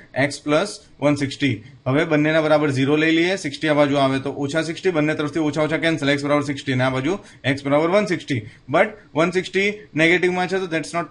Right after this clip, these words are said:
possible. તો આપણે લઈ લઈશું કે ફૂલદાનીની પડતર કિંમત સાઈઠ હશે. આપણી જે ફૂલદાની છે તેની કિંમત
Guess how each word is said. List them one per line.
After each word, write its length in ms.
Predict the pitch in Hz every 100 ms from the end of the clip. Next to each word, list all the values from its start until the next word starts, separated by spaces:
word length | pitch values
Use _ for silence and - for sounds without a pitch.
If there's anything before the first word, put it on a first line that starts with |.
| 160
possible. 360 | 151 156 180 214 - -
તો 60 | 160
આપણે 360 | 165 147 160
લઈ 140 | 165 160
લઈશું 260 | 160 170
કે 60 | 156
ફૂલદાનીની 460 | 151 151 156 165
પડતર 360 | 165 156 131 156
કિંમત 440 | 143 147 156 226 - - -
સાઈઠ 600 | - 143 147 165 214 220 - 139
હશે. 320 | 123 147 120
આપણી 360 | 104 117 127
જે 80 | 135
ફૂલદાની 480 | 139 135 135 147 160
છે 220 | 147 156
તેની 480 | 196 - - 131 139
કિંમત 440 | 135 135 139 151